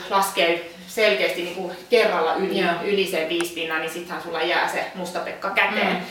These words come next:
Speaker 1: Mutta, eh, ja sit se plus viisi prosenttia on, että jos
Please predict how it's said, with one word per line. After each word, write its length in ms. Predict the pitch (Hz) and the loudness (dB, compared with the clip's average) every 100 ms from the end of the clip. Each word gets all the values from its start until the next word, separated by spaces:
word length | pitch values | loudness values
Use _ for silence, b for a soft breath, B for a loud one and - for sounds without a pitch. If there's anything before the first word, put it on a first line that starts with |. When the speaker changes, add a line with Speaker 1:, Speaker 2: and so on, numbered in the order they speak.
| B B B - | B B B -8
Speaker 1:
Mutta, 400 | 175 - 175 151 | -6 2 2 4
eh, 680 | 170 175 170 160 160 160 - | 2 2 4 4 2 0 -2
ja 80 | 196 | 0
sit 200 | 220 220 | 0 2
se 220 | - - | 0 0
plus 320 | 247 269 - | 0 0 -2
viisi 240 | 220 196 - | -2 -2 -2
prosenttia 520 | 175 170 165 165 165 | -4 -4 -4 0 2
on, 100 | 170 | 2
että 180 | 160 165 | 2 2
jos 580 | 170 165 - - - | 2 0 -4 -8 -12